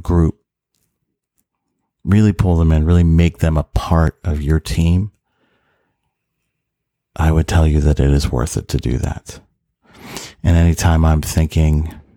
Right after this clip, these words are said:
"Oh, I just can't, I can't handle another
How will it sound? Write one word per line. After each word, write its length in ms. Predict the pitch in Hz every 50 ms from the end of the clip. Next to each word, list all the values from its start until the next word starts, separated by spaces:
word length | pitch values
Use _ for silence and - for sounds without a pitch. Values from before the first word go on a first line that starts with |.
| _ -
"Oh, 400 | - 90 87 82 78 76 76 - - -
I 100 | - 80
just 220 | 78 82 82 - -
can't, 340 | - - 85 78 76 - _ _ - _ _ _ _ _ _ _ _ _ _ _ _ _ _ _ _
I 60 | - -
can't 260 | - - 82 76 78
handle 360 | 85 82 85 76 80 76 73
another 540 | 73 73 78 76 73 78 76 71 71 73